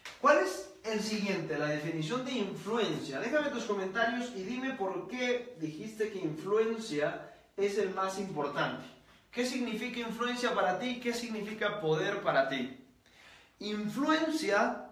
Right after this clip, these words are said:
es liderazgo, es persuasión. Influencia es liderazgo, influencia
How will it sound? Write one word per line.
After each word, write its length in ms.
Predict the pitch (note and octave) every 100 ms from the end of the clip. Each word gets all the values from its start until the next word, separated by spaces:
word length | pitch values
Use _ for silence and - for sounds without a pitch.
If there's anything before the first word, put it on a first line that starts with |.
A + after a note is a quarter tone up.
| - -
es 560 | C4+ C4 C#4 - - - - -
liderazgo, 800 | F3+ G3+ F#3 F#3+ G3+ - - A2 - - -
es 460 | - G3 G3+ G3 - - -
persuasión. 960 | E3+ E3 E3 D#3+ D#3 B3 A#3 A3 - - - - _ - _ _ _ _ _
Influencia 960 | E3 D#3 D3+ A#3 C#4+ D4 G3 F#3 F#3+ F#3+ -
es 340 | F#3+ F#3 F#3+ E3
liderazgo, 1080 | D3 D3+ D3 C#3+ G#3 G#3+ D3+ F#3+ A#3+ - - - _ _ _ -
influencia 1040 | D3+ C#3 C#3+ G3+ A3+ A#3 - D#3+ E3+ F3